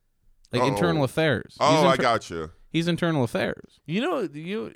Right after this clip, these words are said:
Speaker 3: you guys ever notice the only people that really get arrested by, like, prostitution is, like,
Speaker 1: Is cops?
Speaker 3: officer- <laughs>
Speaker 1: Yeah.
Speaker 3: It's all cops. Like,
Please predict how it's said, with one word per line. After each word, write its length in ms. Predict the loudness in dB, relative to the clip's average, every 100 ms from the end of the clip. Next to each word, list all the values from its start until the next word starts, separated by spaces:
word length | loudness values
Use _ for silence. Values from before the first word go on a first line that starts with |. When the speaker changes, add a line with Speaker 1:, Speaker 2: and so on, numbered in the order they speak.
| -12
Speaker 3:
you 240 | -10 -6
guys 160 | -4 -4
ever 160 | -4
notice 280 | -2 0 0
the 140 | -4
only 280 | -6 -4 -4
people 220 | -2 -4 -2
that 160 | -2
really 340 | -2 -2 -2 -2
get 240 | -4 -6
arrested 720 | -4 -4 -4 -6 -8 -10 -12
by, 160 | -10 -8
like, 280 | -8 -10 -10
prostitution 760 | -10 -10 -10 -10 -10 -10 -14 -14
is, 280 | -8 -8 -6
like, 180 | -6 -6
Speaker 1:
Is 120 | -8
cops? 400 | -4 -2 -2 -4
Speaker 3:
officer- 100 | -8 -2
<laughs> 60 |
Speaker 1:
Yeah. 180 | 0 2 2 0
Speaker 3:
It's 240 | -2 -2 0
all 260 | 2 2
cops. 480 | 0 -2 -2 -2 -4
Like, 320 | -6 -6 -10